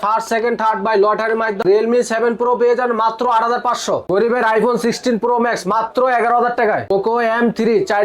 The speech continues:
জিবি র্যাম, একশো আঠাশ জিবি রোম, গেমিং ফোন মাত্র আট হাজার টাকায়। Sony Xperia ফাইভ ওয়াটার প্রুফ, বালতি নিয়ে আসবেন, চুবাই নিয়ে যাবেন মাত্র চোদ্দ হাজার টাকা। Infinix Hot থার্টি, আট জিবি র্যাম, একশো আঠাশ জিবি স্টোরেজ মাত্র আট হাজার পাঁচশো টাকায়। Oppo এ পনেরো এস, আট দুশো ছাপ্পান্ন, মাত্র সাত হাজার পাঁচশো টাকায়।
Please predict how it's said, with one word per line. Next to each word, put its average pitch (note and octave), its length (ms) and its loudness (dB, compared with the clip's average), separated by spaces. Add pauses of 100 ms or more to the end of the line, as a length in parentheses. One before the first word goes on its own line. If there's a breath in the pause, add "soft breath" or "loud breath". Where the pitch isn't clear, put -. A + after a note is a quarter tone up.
জিবি A3+ 180 2
র্যাম, A#3+ 140 0
একশো A#3 240 -2
আঠাশ A3+ 280 0
জিবি A#3+ 160 2
রোম, B3 140 4
গেমিং G#3+ 320 4
ফোন A#3+ 180 0 (120)
মাত্র A3+ 300 -2 (140)
আট A3+ 120 0
হাজার A#3 220 -2
টাকায়। G3 240 0 (180)
Sony G#3+ 220 2 (160)
Xperia B3 340 -2
ফাইভ A#3 120 0 (100)
ওয়াটার A3+ 340 0
প্রুফ, A3+ 240 0
বালতি G#3+ 280 0
নিয়ে A#3+ 160 2
আসবেন, A#3+ 280 0
চুবাই B3 240 0
নিয়ে A#3+ 260 2
যাবেন B3 180 0 (100)
মাত্র A#3+ 240 -2 (160)
চোদ্দ A#3+ 200 2
হাজার B3 240 2
টাকা। A3 220 2
Infinix A#3 360 2 (100)
Hot A#3+ 240 0
থার্টি, A3+ 200 0
আট G3 280 4
জিবি A#3 200 2
র্যাম, B3 240 4
একশো A3+ 180 -4
আঠাশ A3 240 2
জিবি A3+ 200 2
স্টোরেজ A#3+ 300 2
মাত্র A3 380 -2 (140)
আট A3+ 80 0
হাজার A#3 240 0
পাঁচশো A#3 280 0
টাকায়। C#3 180 -2 (180)
Oppo G#3 160 -2 (160)
এ - 20 0 (160)
পনেরো A#3+ 260 0 (120)
এস, A3 140 -2
আট F#3+ 280 0
দুশো A3+ 200 0
ছাপ্পান্ন, A3+ 400 -2 (160)
মাত্র A3 220 -2 (100)
সাত G#3+ 240 0
হাজার A#3+ 180 0
পাঁচশো A#3 280 -2
টাকায়। D3 200 -2